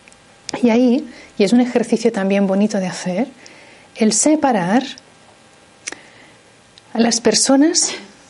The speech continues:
de las acciones que realizan. ¿Se entiende?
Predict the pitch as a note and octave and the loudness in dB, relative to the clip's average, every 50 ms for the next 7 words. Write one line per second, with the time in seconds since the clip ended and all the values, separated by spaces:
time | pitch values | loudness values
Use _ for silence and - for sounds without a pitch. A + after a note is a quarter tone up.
0 | - - - - - G#3 A3 G3+ F#3+ F#3+ G3 F#3 - - A3+ G#3 G#3+ G#3+ - - | -20 -20 -20 -8 -4 -2 0 0 2 0 0 -2 -2 -2 -2 0 0 -2 -2 -2
1 | - F#3+ F3+ E3+ F3 F3 D#3+ D#3+ - - - - C#3+ - - - - - - - | -2 -2 -2 -2 -4 -4 -6 -6 -8 -10 -12 -12 -16 -18 -18 -20 -20 -20 -20 -20
2 | - - - - - - _ _ _ _ _ _ _ _ _ _ _ _ _ _ | -20 -20 -20 -20 -20 -20 _ _ _ _ _ _ _ _ _ _ _ _ _ _
3 | _ _ - - - - - - - - - - - - - - - - - - | _ _ -20 -16 -16 -16 -16 -18 -20 -20 -20 -20 -20 -20 -20 -20 -20 -20 -20 -20
4 | _ _ _ _ _ _ _ _ _ _ _ _ _ _ _ - - - - - | _ _ _ _ _ _ _ _ _ _ _ _ _ _ _ -20 -20 -20 -20 -20
5 | - - - _ _ - - - _ - - - F3 - - F3+ E3 - A3 B3 | -20 -20 -20 _ _ -20 -20 -20 _ -20 -20 -16 -10 -6 -4 -4 0 2 2 2
6 | C4 F4+ | 2 0